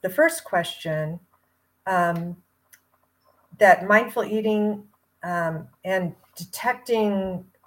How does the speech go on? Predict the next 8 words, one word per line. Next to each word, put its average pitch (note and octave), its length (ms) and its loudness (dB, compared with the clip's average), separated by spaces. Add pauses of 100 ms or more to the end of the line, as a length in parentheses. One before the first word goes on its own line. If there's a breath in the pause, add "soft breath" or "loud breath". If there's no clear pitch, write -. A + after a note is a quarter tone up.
(140)
the F#3 80 -4
foods G#3+ 600 -2
that F3 200 0
you, F3+ 440 -4 (840)
that F#3+ 260 0
can F#3 200 -8
trigger G#3 360 0
you, D#3 320 -2